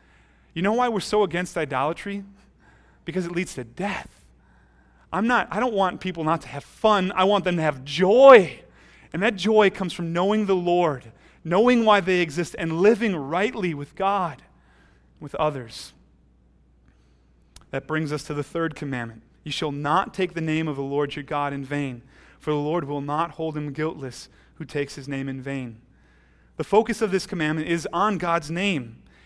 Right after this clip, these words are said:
and all that is connected to his name. People misuse names all the time, don't they?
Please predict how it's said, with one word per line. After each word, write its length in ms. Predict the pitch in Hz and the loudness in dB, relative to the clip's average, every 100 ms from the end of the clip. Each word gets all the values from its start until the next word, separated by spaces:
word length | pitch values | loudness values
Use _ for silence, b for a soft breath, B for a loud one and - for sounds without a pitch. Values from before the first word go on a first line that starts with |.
| b | b
and 120 | 151 | 0
all 240 | 170 202 | 4 4
that 140 | 196 180 | 4 0
is 100 | 170 | -4
connected 480 | - 170 170 170 160 | -4 -2 -2 -4 -8
to 140 | 160 | -6
his 160 | 147 131 | -6 -4
name. 380 | 143 131 113 - _ b b b b - | -4 -4 -10 -20 _ b b b b -10
People 260 | - 220 220 | -4 0 2
misuse 460 | 196 190 180 180 160 | 0 -2 -4 -4 0
names 260 | 151 139 - | 0 -2 0
all 240 | 147 165 | 2 2
the 80 | 151 | 0
time, 320 | - 147 127 | -4 -4 -2
don't 260 | 135 135 131 | -4 -6 -8
they? 220 | 110 | -16